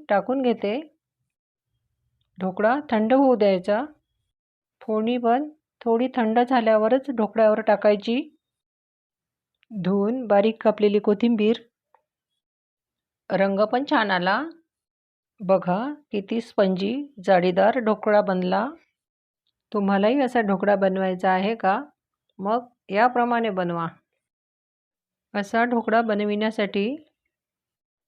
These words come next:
काही टिप्स. हिवाळा असल्यामुळे तांदूळ डाळ जास्त वेळ भिजत ठेवायचे. बॅटर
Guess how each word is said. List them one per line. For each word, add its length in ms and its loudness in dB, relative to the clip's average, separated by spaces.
काही 320 0
टिप्स. 460 -6
हिवाळा 400 0
असल्यामुळे 600 0
तांदूळ 400 0
डाळ 420 0
जास्त 300 -2
वेळ 220 2
भिजत 380 0
ठेवायचे. 640 2
बॅटर 460 0